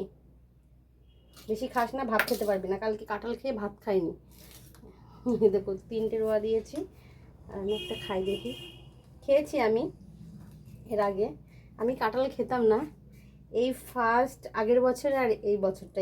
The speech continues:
এই যে খাচ্ছি, মানে তাও বেশি খায় না, অল্প খায়। কি মনে হলো এখন আবার বয়সের সাথে সাথে যেন সব চেঞ্জ হয়ে যায়। তো আমার এই গন্ধটা সত্যি ভালো লাগে না, তাও মানে আমার যা বলছিল ভালো হয়েছে, তাই আবার আজকে খেলাম তখন নিয়ে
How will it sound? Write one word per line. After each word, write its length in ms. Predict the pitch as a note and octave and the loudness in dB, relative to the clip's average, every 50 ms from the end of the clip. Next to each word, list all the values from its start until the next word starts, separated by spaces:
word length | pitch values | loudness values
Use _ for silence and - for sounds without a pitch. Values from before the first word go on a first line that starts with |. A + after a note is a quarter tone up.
| F#3 | -2
এই 60 | F3+ F3 E3+ | -2 -4 -8
যে 60 | F3 E3+ - - - - - - - - - - - | -12 -12 -16 -20 -20 -20 -20 -20 -20 -20 -20 -16 -10
খাচ্ছি, 380 | - F3 - - - - - - - - - - - - - - - - - - | -10 -10 -10 -12 -16 -16 -16 -16 -16 -18 -20 -20 -20 -20 -20 -20 -20 -20 -12 -8
মানে 140 | - A3+ A3+ | -6 -2 0
তাও 120 | C4 C4 B3 A3 | 2 4 6 6
বেশি 180 | A3+ A#3 - B3 - | 6 6 4 -2 -4
খায় 140 | - B3+ A#3+ B3+ | -2 -2 0 2
না, 60 | B3+ A3+ | 2 2
অল্প 140 | G#3+ G#3 G#3 A#3 A3 - | 2 2 0 -4 -4 -2
খায়। 180 | B3 A#3+ D#4+ E4+ - - - - | -2 -2 -4 -6 -10 -18 -16 -12
কি 80 | C4 B3 A#3+ B3 | -8 -6 -4 -2
মনে 140 | B3 B3 B3 B3+ | 0 0 0 0
হলো 120 | B3+ B3+ C4 B3+ | 0 0 0 0
এখন 140 | A#3 A#3+ B3 A#3+ | 0 -2 -2 -2
আবার 140 | A#3 B3+ B3+ B3 - - - - - - - - - F#3+ | -2 -2 -2 -4 -8 -12 -12 -12 -12 -12 -12 -10 -4 0
বয়সের 300 | A#3+ B3 B3 B3 D4 D4 D4+ D4 D4 - - - | 2 2 2 2 2 2 2 2 2 0 -6 -6
সাথে 160 | - B4+ F#4+ - | -4 -4 -4 -2
সাথে 140 | D#4 D4 C#4+ C4 | -4 -4 -2 -2
যেন 100 | C#4+ C#4+ D4 D4 | -2 -2 0 0
সব 100 | D4 C#4+ C#4+ - - | -2 -2 -2 -4 -2
চেঞ্জ 200 | C4+ B3+ B3+ B3 B3 | 0 0 2 2 4
হয়ে 140 | B3+ A3 G#3+ G#3+ | 4 4 4 4
যায়। 120 | A3+ D#4 F#4 - - - - - - - - - - - - - - - | 2 0 -2 -8 -16 -20 -20 -20 -20 -20 -20 -20 -20 -20 -20 -14 -6 -2
তো 80 | C4 B3 B3 A3+ G#3 - - | 0 2 4 4 2 2 2
আমার 140 | B3 D4 D4 D4 | 2 4 4 4
এই 40 | C4 A#3 | 4 4
গন্ধটা 300 | C4 B3+ C4 D4+ D4 D4+ - | 4 4 4 2 2 0 0
সত্যি 200 | C#4+ D4 - - C#4+ B3 | 0 -2 -2 -4 -2 2
ভালো 140 | A#3+ C4 B3+ A#3+ A#3 | 4 6 6 6 6
লাগে 140 | G#3+ F#3+ F#3+ F#3+ | 6 6 8 6
না, 60 | G3+ G3+ - | 6 6 4
তাও 180 | A#3+ A#3+ C4 C#4+ D4+ D4+ C#4+ C4+ C4 | 2 4 4 4 4 2 0 -2 -4
মানে 140 | C4 C4+ C4+ C4 B3+ | -4 -4 -4 -4 -4
আমার 160 | C4 C4 B3+ G#3+ A#3 | -2 -4 -2 0 0
যা 80 | A3+ A3+ A#3 | 0 0 2
বলছিল 260 | A#3 A#3+ A#3+ - C4 C4+ A#3+ G3+ | 0 -2 -2 -4 -6 -6 -4 -2
ভালো 140 | G3+ F#3+ G#3+ A3+ A#3 | 0 0 0 0 0
হয়েছে, 220 | A3+ A3+ A3 A#3+ C4+ C4+ | 0 -2 -2 -4 -4 -4
তাই 140 | G#3+ G3+ F#3 G3 F#3+ | -4 -2 -2 0 0
আবার 120 | F#3+ F#3+ G3 F#3+ | 0 0 -2 -2
আজকে 180 | F#3 - - - - - | -6 -10 -14 -20 -10 -4
খেলাম 280 | G#3+ G3 F#3+ D3 - - - - - - - - - - - - - - - | -2 -2 -2 -2 -4 -8 -12 -20 -20 -20 -18 -18 -18 -18 -20 -20 -18 -16 -14
তখন 200 | G3+ F#3+ - F#3+ F#3+ F3+ | -8 0 4 4 4 4
নিয়ে 200 | F3 E3 D3 D3 | 2 -2 -2 -4